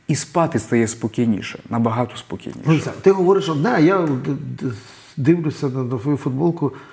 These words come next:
Speaker 2: хто замовив Катю Гандзюк, так? Тобто тебе
Speaker 1: Так.
Speaker 2: не вс-, тобі не все пофіг? Ти ставиш питання?
Speaker 1: Так.
Speaker 2: Ти просто, тобто
Speaker 1: Завжди, завжди.
Speaker 2: питання залишається,
Speaker 1: Все
Speaker 2: мотивація
Speaker 1: пофіг, має
Speaker 2: інша,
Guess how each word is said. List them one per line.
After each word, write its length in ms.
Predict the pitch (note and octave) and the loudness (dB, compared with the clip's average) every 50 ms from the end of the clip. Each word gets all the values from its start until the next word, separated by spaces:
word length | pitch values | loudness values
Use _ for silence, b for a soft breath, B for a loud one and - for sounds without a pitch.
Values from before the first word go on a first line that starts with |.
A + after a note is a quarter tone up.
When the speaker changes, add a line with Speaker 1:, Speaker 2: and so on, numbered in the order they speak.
| B B B | B B B
Speaker 2:
хто 220 | _ - - D#3 D#3 | _ -2 0 0 2
замовив 460 | C#3+ D3+ C3+ C3+ C3+ C3+ C3+ C3 C3 | 2 2 2 2 2 2 0 0 -2
Катю 300 | - C3 B2+ A2+ - C3 | -2 -2 -2 -2 -2 -4
Гандзюк, 580 | A#2+ A#2 A#2+ A#2 A2+ G#2 G#2+ F#2 E2 D2+ - | -4 -2 -4 -4 -4 -4 -6 -8 -8 -8 -6
так? 160 | - - F#3+ A3 G3 B B B B B B _ | -4 -4 -4 -4 -4 B B B B B B _
Тобто 300 | - C3 A#2 - - B2+ | -2 -2 -2 -2 -2 -4
тебе 580 | G#2 - - D3+ C#3 A#2 A2+ C3 C3 B2+ B2 A#2+ B2 C#3 C#3 C3 | -4 0 2 2 4 4 6 4 4 4 4 2 2 2 0 0
Speaker 1:
Так. 160 | C#3 C#3+ C#3 C#3 | 2 2 4 6
Speaker 2:
не 140 | C#3+ D3+ | 6 4
вс-, 260 | - - - - C#3 - | 4 2 -2 -4 2 4
тобі 200 | F3 D3+ D3 D3 | 4 6 6 4
не 80 | D3+ | 2
все 180 | D3+ - - C#4+ | 0 0 -2 0
пофіг? 300 | - G#3 C3+ - - - - - - _ _ _ _ b b b b b b b b b b b _ _ | 0 0 -2 -2 -4 -10 -14 -18 -20 _ _ _ _ b b b b b b b b b b b _ _
Ти 120 | - A#2+ G2+ | -10 -10 -10
ставиш 380 | - - E3 G#3 C4 C4+ - | -6 -2 0 0 2 0 -2
питання? 560 | - - F3 - - A2 G2 F#2 F2+ E2 F2 E2+ - - | -2 -2 -2 -2 -2 -2 -4 -6 -8 -10 -12 -14 -14 -12
Speaker 1:
Так. 160 | - - A#2 | -10 -6 -6
Speaker 2:
Ти 80 | G#2+ A2+ - | -4 -4 -2
просто, 560 | C#3 C3 C#3 C3 - - - E3 E3 D#3 - - | 0 0 0 0 0 2 2 2 2 2 2 2
тобто 240 | - E3 - - F3 | 2 4 4 4 4
Speaker 1:
Завжди, 300 | D#3 C3 B2 A#2 A2 G2+ | 4 2 2 0 -2 0
завжди. 220 | G2+ A2+ A#2 A#2 A#2+ D3 | 0 0 2 2 2 2
Speaker 2:
питання 280 | - F#3 G3 F#3+ F#3 | 4 4 2 4 2
залишається, 560 | E3 F#3 F3+ E3 D#3+ - A#3 B3+ C4 B3 - - | 2 2 2 2 2 2 2 2 2 0 2 2
Speaker 1:
Все 140 | G3 E3+ D3+ | 2 2 2
Speaker 2:
мотивація 440 | E3 - C3 F3+ F3+ A#3 C#4 D#4+ | 2 2 4 2 4 4 2 0
Speaker 1:
пофіг, 200 | - A#3+ G3 A#2 A#2 | 2 2 2 2 2
має 160 | B2 C#3+ E3 | 2 2 2
Speaker 2:
інша, 200 | E3 C#3+ - G#2 | 2 0 -2 -6